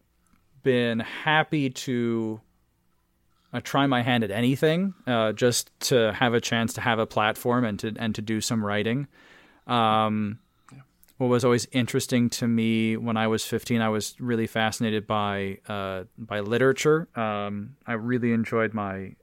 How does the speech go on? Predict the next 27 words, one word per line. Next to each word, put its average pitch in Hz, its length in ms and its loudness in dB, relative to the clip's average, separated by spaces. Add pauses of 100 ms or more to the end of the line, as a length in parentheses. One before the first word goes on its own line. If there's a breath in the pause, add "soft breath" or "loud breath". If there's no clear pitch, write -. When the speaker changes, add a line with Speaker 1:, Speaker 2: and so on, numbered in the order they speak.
Speaker 1:
uh, 98 460 -8
English 127 300 0
classes 117 760 -2
and, 104 500 -8 (920 soft breath)
uh, 107 460 -4 (400)
was 120 420 -4
always 113 360 -4
trying 110 420 -4
to 104 460 -8 (140)
write 104 320 -6
poetry 110 560 -6
or 104 100 -8
short 110 240 -8
stories 110 480 -2
or 113 80 -6
something. 110 560 -6 (100)
Um, 107 580 -6 (140)
so 117 220 -2
as 107 220 -4
a, 101 180 -2
as 107 140 -4
a 107 80 -4
journalist, 113 540 -2
being 113 160 -2
able 107 240 -4
to 104 500 -2
interview 113 880 0